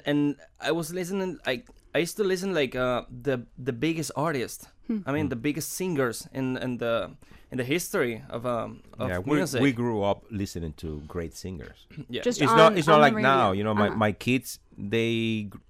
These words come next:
Speaker 3: they will grow up listening to something else. So if they wanna become singers, they probably will wanna become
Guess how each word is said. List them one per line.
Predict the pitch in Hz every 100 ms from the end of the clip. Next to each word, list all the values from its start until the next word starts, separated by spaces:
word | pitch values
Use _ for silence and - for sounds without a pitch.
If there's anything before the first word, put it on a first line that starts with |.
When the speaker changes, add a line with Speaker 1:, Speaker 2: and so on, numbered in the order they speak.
| -
Speaker 3:
they | 110
will | 123 120
grow | 101 120 110 110
up | 98
listening | 101 101 95 90
to | 101 90
something | - 95 87 90
else. | 104 107 78 - - - - - _
So | - - 113 113 110 110 - -
if | 113 95
they | 120
wanna | 127 123 113
become | 104 - 117 110
singers, | - 120 135 104 92
they | 101
probably | - 117 110
will | 98 104 101
wanna | - 98 104
become | 90 90 - 98 98